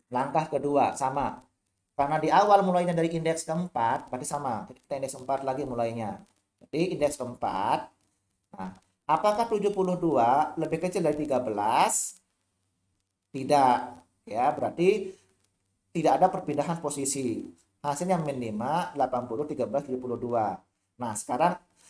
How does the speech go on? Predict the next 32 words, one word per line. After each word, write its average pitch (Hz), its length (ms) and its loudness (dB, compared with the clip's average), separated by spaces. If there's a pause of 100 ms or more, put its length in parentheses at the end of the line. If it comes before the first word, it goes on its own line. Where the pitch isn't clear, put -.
(140)
berarti 165 240 -2
sekarang 202 320 2
karena 165 240 4
indeks 180 240 -2
empat 175 320 0
sudah 196 240 -2
dibandingkan, 139 880 -2 (400)
sisa 170 320 2
dua 160 320 6
data, 147 560 4 (400)
delapan 143 480 2
puluh 165 240 0
sama 135 320 -2
tiga 131 240 0
belas. 123 800 -2 (160)
Ya. 165 400 -2 (320)
Oke, 113 160 -2
berarti 110 240 -4
sekarang 180 480 2
kita, 160 320 -2
kita 151 480 2
mundur 135 480 -2
ke 151 80 -8
indeks 139 400 -4
ketiga. 131 560 0 (800)
Berarti - 320 -2
indeks 170 160 2
tiga 143 240 0
dibandingkan 151 480 0
dengan 147 160 -4
indeks 175 320 -2
sebelumnya. 165 640 -2